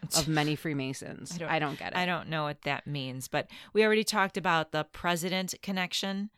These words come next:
Speaker 2: the fact that he
Speaker 1: Oh.
Speaker 2: and his family were known as the Kennedys of psychiatry.
Speaker 1: But Eleanor Roosevelt <gasps> referred to him in some of,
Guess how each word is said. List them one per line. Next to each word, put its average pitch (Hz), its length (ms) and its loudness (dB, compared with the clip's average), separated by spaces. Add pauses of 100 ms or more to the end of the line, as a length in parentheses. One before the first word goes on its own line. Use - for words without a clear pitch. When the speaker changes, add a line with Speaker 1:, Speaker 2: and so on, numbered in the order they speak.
(240)
Speaker 2:
the 170 100 -6
fact 156 300 0
that 156 320 0
he - 160 -2
Speaker 1:
Oh. 202 40 6
Speaker 2:
and 156 100 4
his 151 160 -4
family 156 320 -2
were 156 100 -4
known 151 240 -2
as 143 200 -6
the 139 260 -4
Kennedys 156 640 -4
of 143 100 -10
psychiatry. 147 960 -6 (840)
Speaker 1:
But 220 220 4
Eleanor 202 420 6
Roosevelt 185 680 4
<gasps> - 40 -10
referred 196 540 -2
to 196 80 2
him 190 320 0
in 170 160 0
some 185 240 2
of, 175 100 -2